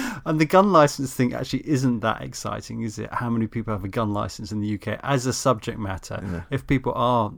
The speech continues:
Speaker 1: listening to Earcon because it says this is two creative types talking about the challenges of being creative, and then we're banging on about, what did I bang on about last week? It was just ridiculous.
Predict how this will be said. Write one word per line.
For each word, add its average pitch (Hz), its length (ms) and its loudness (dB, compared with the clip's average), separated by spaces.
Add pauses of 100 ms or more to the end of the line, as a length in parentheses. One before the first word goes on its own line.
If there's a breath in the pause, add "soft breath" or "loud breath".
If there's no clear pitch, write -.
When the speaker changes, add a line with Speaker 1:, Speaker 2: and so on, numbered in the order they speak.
Speaker 1:
listening 113 460 -4
to 107 280 -6
Earcon 104 560 -6
because 107 300 -4
it 127 120 -8
says 107 280 -4
this - 220 -8
is 110 100 -4
two - 240 -6
creative 117 640 -4
types - 460 -10
talking 110 340 -8
about 95 380 -8 (380 loud breath)
the 117 100 -8
challenges 104 500 -2
of 98 100 -6
being 98 140 -4
creative, 107 460 -6
and 110 80 -4
then 120 80 -2
we're 113 160 -2 (140)
banging 113 360 -2
on 107 100 -4
about, 101 300 -6 (200 loud breath)
what 285 100 4
did 277 80 6
I 247 60 6
bang 202 240 2
on 180 100 2
about 165 240 -2
last 151 280 -2
week? 104 240 -6
It - 120 -10
was 156 120 -4
just 151 220 -6
ridiculous. - 460 -10